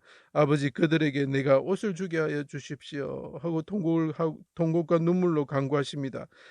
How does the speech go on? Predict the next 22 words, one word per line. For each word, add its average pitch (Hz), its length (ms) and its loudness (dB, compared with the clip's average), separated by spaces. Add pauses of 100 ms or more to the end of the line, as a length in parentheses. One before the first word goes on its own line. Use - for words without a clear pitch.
(180)
그리고 180 300 6
하나님께서 156 600 0
그분을 156 380 0
구원하여 165 580 0
주셨습니다. 127 720 -8 (400)
그러면 180 420 6
우리에게 165 380 4
살 175 220 0
길이 190 300 0
열리고 156 540 0 (260)
휘장 170 300 2
가운데 165 460 2
그 165 180 2
찢어진 170 640 -2
그 196 160 6
돛, 160 220 2 (160)
그죠? 160 320 -4 (120)
휘장 170 300 4
가운데, 160 320 2
휘장이 170 380 2
찢어지면서 160 760 -2 (300)
우리가 165 320 4